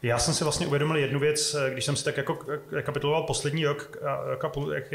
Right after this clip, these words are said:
který byl jako mimořádně rychlej, že jo, ve vývoji té země, tak jsem si uvědomil, že vlastně máme ne snad štěstí, ale že tahle země jako byla schopná se bránit a, a tím možná preventivně zabránila daleko větším škodám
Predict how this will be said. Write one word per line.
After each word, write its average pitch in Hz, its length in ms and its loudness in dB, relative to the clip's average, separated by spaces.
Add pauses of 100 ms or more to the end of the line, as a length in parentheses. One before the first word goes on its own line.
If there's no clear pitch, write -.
(160)
který 139 380 -2
byl 143 260 0
jako 139 180 2
mimořádně 139 600 4
rychlej, 117 340 0
že 110 100 -2
jo, 113 80 0
ve 107 100 -2
vývoji 110 340 -4
té 123 220 -10
země, 110 420 -4 (380)
tak 113 140 -4
jsem 139 100 0
si 160 140 -2
uvědomil, 147 480 2
že 131 140 2
vlastně 135 380 2
máme 143 800 2 (520)
ne 160 100 2
snad 214 200 2
štěstí, - 760 0
ale 143 140 0
že 147 100 2
tahle 151 260 0
země 156 260 2
jako 170 180 0
byla 147 240 2
schopná 151 460 0
se 175 160 -2
bránit 151 340 0
a, 156 140 2
a 135 340 -2 (260)
tím 160 200 0
možná 160 260 2
preventivně 156 520 0
zabránila 151 480 0
daleko 135 300 0
větším 170 340 -2 (240)
škodám 143 600 -2